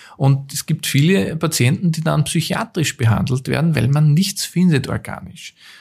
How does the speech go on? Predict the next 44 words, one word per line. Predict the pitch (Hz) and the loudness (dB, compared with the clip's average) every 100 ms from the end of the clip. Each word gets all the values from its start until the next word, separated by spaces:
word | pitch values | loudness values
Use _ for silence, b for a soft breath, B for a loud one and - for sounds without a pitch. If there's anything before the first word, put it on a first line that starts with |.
| B | B
Das | 113 | -2
heißt, | 117 117 - | 0 0 0
der | |
Herzultraschall | 104 110 - 175 180 151 156 151 | 0 0 0 -2 0 -2 0 0
ist | 139 | 0
normal, | 143 135 127 120 135 | 0 0 0 0 2
der | 123 | 2
Herzkatheter | 139 160 - 143 143 143 | 2 0 -4 -2 0 0
ist | 135 143 | 0 2
normal, | 135 123 120 | 2 2 0
das | 131 - | -2 -4
E | |
K | - 139 | -4 -4
G | 117 143 | -2 0
ist | 160 | 2
normal, | 160 147 120 131 165 | 2 2 4 2 2
wenn | 139 160 | 2 2
das | 156 135 | 2 -2
gerade | - 131 123 131 127 | -2 -2 0 2 0
nicht | 127 117 - | 0 -6 -14
da | - - | -18 -10
ist. | - 240 - - B B B B B B | -4 -2 -2 -8 B B B B B B
Und | 147 139 | 0 4
dann | 139 | 4
werden | 123 143 | 6 4
die | 156 | 2
abgestempelt | 120 120 165 - 127 151 165 147 | 0 -2 -4 -2 0 2 0 0
als | 135 135 - | 0 -2 -6
psychiatrische | - 143 127 127 - 127 127 | -6 -4 0 0 0 -4 -4
Patienten, | 117 - - 104 101 139 | -6 -8 -2 -2 0 0
obwohl | 117 113 165 | 2 2 2
sie | - | 0
eigentlich | - 120 143 135 | -2 0 0 -2
tatsächlich | - 123 - 120 - 147 139 | -4 -6 -2 -2 0 -2 -2
ein | |
organisches | 135 123 - 147 139 127 - | -2 -2 -2 0 0 -2 -6
Problem, | - 117 107 113 139 | -6 -4 0 0 0
zum | 135 | 0
Beispiel | 110 113 127 | -2 -2 -2
eben | 120 | 0
ein | 120 | 2
elektrisches | 113 127 - 131 123 117 | 2 2 -2 -4 -4 -4
Problem | 110 - 101 104 | -6 -2 0 0
haben. | 107 127 | 0 0